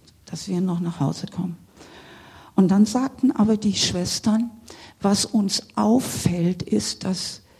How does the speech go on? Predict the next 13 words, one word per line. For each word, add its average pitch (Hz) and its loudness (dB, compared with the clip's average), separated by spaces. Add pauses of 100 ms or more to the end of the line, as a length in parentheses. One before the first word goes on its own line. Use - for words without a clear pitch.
(760)
ihre 202 4
Mutter 196 0 (840)
eine 196 -2
solche 214 -4 (180)
Unruhe 185 4
hat, - -4 (1000)
die 180 0
wir 180 -2
nicht 180 -4
erklären 175 -6
können.“ 175 -8 (2250)
Und 175 -2
daraufhin, 202 0